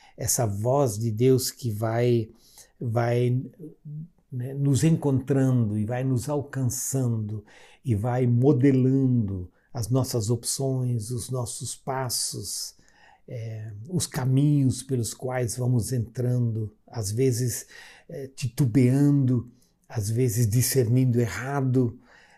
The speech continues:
mas sempre de novo Deus tem uma palavra, é, que, que nos leva, né, pelo caminho,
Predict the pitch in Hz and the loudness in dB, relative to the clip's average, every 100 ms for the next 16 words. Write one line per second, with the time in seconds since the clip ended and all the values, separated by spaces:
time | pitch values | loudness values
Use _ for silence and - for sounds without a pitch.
0 | - 131 123 - 170 - 135 131 135 139 | -6 -2 -2 0 0 2 0 0 2 2
1 | 139 123 135 135 - 139 135 135 135 131 | 0 0 0 0 -4 -4 -2 -2 -4 -4
2 | 123 127 131 120 117 107 - - - - | -2 -2 -2 -2 -4 -6 -12 -20 -20 -16
3 | 123 - 143 123 120 120 117 104 101 - | -16 -12 -4 -2 0 0 -2 -6 -10 -18
4 | _ _ _ _ - 131 123 117 123 123 | _ _ _ _ -2 2 4 4 4 4
5 | 131 131 107 110 95 - _ - 117 135 | 2 0 0 -4 -6 -14 _ -12 -10 -8
6 | - 135 120 - 123 127 135 151 156 151 | -2 2 2 0 -2 0 2 2 0 -2